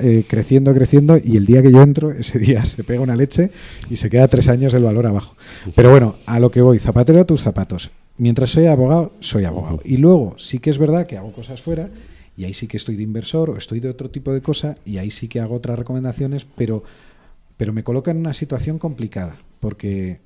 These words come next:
oye, sale bien y resulta que el fondo este hace caso a este tipo. Y yo que tengo, eh, ahora tengo que asesorarles. Y de, de repente hay una dima-,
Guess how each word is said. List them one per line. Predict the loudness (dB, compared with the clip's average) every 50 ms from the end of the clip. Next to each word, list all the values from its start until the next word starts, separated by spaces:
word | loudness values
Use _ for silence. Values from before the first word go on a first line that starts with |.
| _
oye, | -10 -8 -6 -6 -8
sale | -6 -6 -4 -2 -2 -2 -2
bien | -2 -2 -2 -2 -4 -6 -10 _
y | -6 -6
resulta | -6 -4 -4 -4 -2 -2 -2 -2
que | -2 -4
el | -4
fondo | -2 -2 -2 0 0 -2
este | -2 -2 -2 -4 -2
hace | -2 -4 -4
caso | -4 -4 -4 -4 -4
a |
este | -4 -4 -8 -8
tipo. | -6 -10 -10 -10 -16 -20 _ _ _ _ _ _ _ _ _ _ _ _ -10
Y | -4 0
yo | 2 2
que | 2 2
tengo, | 0 0 0 0 0 0 0 0 -2 -4 -8 _ _ _ _ _ _
eh, | -6 -4 -4 -4 -4 -2
ahora | 0 0 0 0
tengo | -2 -2 -2 -2 -2 -2
que | -2 -2 -2 -2 -2 -4 -6 -10 -14 _ _ _ -20 -20 -20 _ _ _ _ _ _ _
asesorarles. | -10 -8 -6 -6 -6 -4 -2 0 0 0 0 -2 -4 -8 -12 -16 -20 _ _ _ _ _ _ _ _ _ _ _ _ _ _ _ _ -4
Y | -2 0
de, | 2 2
de | 4 4 4
repente | 4 4 4 4 4 6
hay | 6 6
una | 6 6 4
dima-, | 4 2 2 2 2 2 2 0